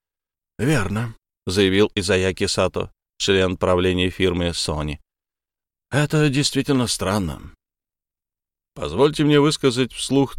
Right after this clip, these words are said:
то, о чем мы все втайне думаем", решительным тоном объявил Артур Стивенс, рыжий биохимик, зарабатывающий деньги на запатентованных процедурах очистки авиационного топлива.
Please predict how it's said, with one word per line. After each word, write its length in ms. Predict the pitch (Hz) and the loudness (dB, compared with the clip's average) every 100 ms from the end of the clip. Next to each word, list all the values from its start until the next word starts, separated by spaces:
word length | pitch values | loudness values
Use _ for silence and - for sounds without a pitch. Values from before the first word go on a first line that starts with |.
| - | 0
то, 180 | 127 - | 0 2
о 100 | 107 | 0
чем 260 | - 123 107 | -2 0 2
мы 180 | 107 | 2
все 280 | 104 - 107 | 0 0 -2
втайне 420 | 98 - 98 90 | 0 -2 -2 0
думаем", 400 | 90 82 - 57 - _ _ | -2 -4 -6 -12 -16 _ _
решительным 560 | 101 92 - 104 87 87 | 0 0 -2 -6 -4 -4
тоном 340 | 92 101 98 90 _ _ - | 0 0 0 -6 _ _ -6
объявил 520 | 92 90 90 95 90 | -4 -2 2 2 0
Артур 460 | 90 82 - 95 87 | -4 -6 -4 -4 -4
Стивенс, 560 | - 87 85 85 - - _ _ _ _ - | -4 -2 -2 -2 -8 -12 _ _ _ _ 0
рыжий 420 | 104 104 95 98 | 4 4 2 -2
биохимик, 800 | 87 95 92 - 117 117 - - - | 2 2 2 0 0 2 -2 -10 -6
зарабатывающий 1080 | 95 104 98 104 104 98 101 95 - 101 90 _ | 0 2 2 2 0 0 0 -2 -4 -6 -6 _
деньги 420 | 107 101 98 87 | -2 0 0 0
на 260 | 92 90 90 | 0 0 0
запатентованных 840 | 87 87 - 104 95 95 90 87 | -2 -4 -2 -4 0 2 2 0
процедурах 600 | - 92 - 92 92 87 | -2 -2 -2 0 2 2
очистки 560 | 90 - 90 - - - | -2 -2 -4 -4 -6 -4
авиационного 680 | 92 90 90 - 90 87 85 | -2 0 0 0 -2 -2 -4
топлива. 440 | - 87 85 82 | -4 -4 -4 -6